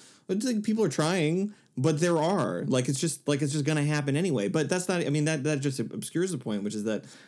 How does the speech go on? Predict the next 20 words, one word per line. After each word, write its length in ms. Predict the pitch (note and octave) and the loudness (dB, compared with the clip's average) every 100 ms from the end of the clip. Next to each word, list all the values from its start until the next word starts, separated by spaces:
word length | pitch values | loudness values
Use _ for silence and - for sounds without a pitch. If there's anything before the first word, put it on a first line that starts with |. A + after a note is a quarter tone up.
| - | -8
the, 560 | G#2 C3 C3 B2 - - _ _ _ _ _ _ | 0 2 2 2 -2 -8 _ _ _ _ _ _
uh, 180 | A#2+ A2+ A2+ | -2 0 0
and 80 | B2+ | 0
I 60 | |
think 120 | C#3 | 0
this 140 | C3+ C3 | 0 -2
is 60 | - | -4
p-, 160 | - | -8
part 240 | - A#2 G#2+ | -4 -2 0
of 40 | |
the, 280 | G2+ - F#2+ | 0 -2 -8
the 20 | |
point 300 | - G#2+ G2+ | -4 -4 -4
in 60 | G#2 | -4
Peele's 280 | G#2+ G2+ | -4 -4
film 220 | - B2+ A#2 | -4 -2 -2
is, 160 | G#2 - - | -4 -8 -10
uh, 260 | G#2 F#2+ F#2 | -8 -6 -6
like, 280 | - G#2 - - - - | -4 -6 -6 -14 -20 -6
the, 440 | B2 B2 A#2 - | 0 2 0 -4